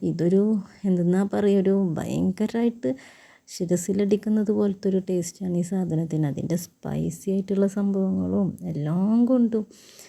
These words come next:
ആ, ഭയങ്കര എരിവും അതിൻ്റേതായിട്ടുള്ള എന്തെന്നാ ഞാൻ പറയുക, അത്രയും ടേസ്റ്റാണ് ഇത് കഴിക്കാനായിട്ട്. ഇങ്ങനെ കഴിച്ചവരുണ്ടാവുമല്ലോ അല്ലേ? ഏ?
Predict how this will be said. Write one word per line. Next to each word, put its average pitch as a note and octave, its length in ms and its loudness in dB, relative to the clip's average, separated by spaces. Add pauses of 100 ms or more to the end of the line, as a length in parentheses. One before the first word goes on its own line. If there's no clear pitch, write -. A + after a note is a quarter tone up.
(340)
ആ, F3+ 60 -4 (200)
ഭയങ്കര D3+ 420 2 (100)
എരിവും D#3+ 520 0 (340)
അതിൻ്റേതായിട്ടുള്ള G3+ 640 0
എന്തെന്നാ A3+ 420 0
ഞാൻ A#3+ 240 2
പറയുക, A3+ 340 -2 (220)
അത്രയും C4+ 420 2
ടേസ്റ്റാണ് A3 600 0
ഇത് F3+ 100 0
കഴിക്കാനായിട്ട്. F3+ 840 -2 (640)
ഇങ്ങനെ F3 160 0
കഴിച്ചവരുണ്ടാവുമല്ലോ F#3 1120 2
അല്ലേ? F3 280 -2 (460)
ഏ? G3+ 160 0